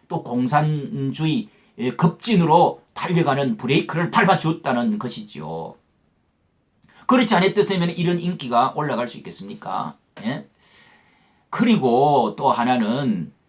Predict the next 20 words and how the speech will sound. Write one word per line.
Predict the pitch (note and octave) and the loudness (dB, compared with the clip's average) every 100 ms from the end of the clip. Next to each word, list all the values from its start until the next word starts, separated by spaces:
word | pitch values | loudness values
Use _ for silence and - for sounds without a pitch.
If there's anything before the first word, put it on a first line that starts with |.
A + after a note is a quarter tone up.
| _ _ | _ _
에, | G2+ G2+ F#2+ F#2 F2+ F2 F2 E2+ D#2+ | -12 -8 -8 -6 -6 -4 -4 -4 -6
이렇게, | D#3 C#3+ C#3 - C3 C3+ A2+ _ _ - - | -8 -6 -6 -2 0 0 -4 _ _ -20 -18
에, | G2+ F#2 F2 E2+ E2 E2 - - - _ | -14 -10 -8 -8 -8 -10 -12 -16 -20 _
경제, | - C3 D3 C#3+ F3 G3+ - | -6 0 2 2 2 0 2
문 | D#3+ A3 A#3+ | 6 8 8
정권이 | G#3 G3 F3 F#3 E3+ D#3+ D3+ D3+ D3 D3 D#3+ A#3 B2+ G#2+ | 4 2 -4 -2 0 0 0 -2 -4 -2 2 4 4 0
경제 | C3+ C3+ D3+ A3 | -2 0 4 4
실패와 | A#3+ F3+ - D#3 C#3 F2+ G2+ A#2+ A#2+ - _ _ _ _ _ _ | 2 -2 -6 -6 -4 -2 2 4 2 0 _ _ _ _ _ _
그리고, | F3 G#3+ D#3+ C#3+ G3 G3+ - | 2 2 4 6 6 4 -2
어, | - G2 | -18 -14
전염병, | - G#3 A#3 F#3 A#2+ B2 F2+ - - _ _ F#3 | 2 6 6 4 -2 -6 -6 -12 -20 _ _ -6
이 | |
마지막에 | F3+ D3+ D#3+ G3 F#3+ | 0 2 4 4 4
이 | E3 G#3+ G#3 | 2 0 -2
바로 | - - G3+ G3 - | -6 0 0 0 -6
한 | - E3+ F3 | -12 -8 -4
달, | E3 C#3+ | -4 -6
두 | C#3 C3+ | -6 -8
달 | C#3 | -4
앞선, | - - - D3 | -4 -6 -12 -10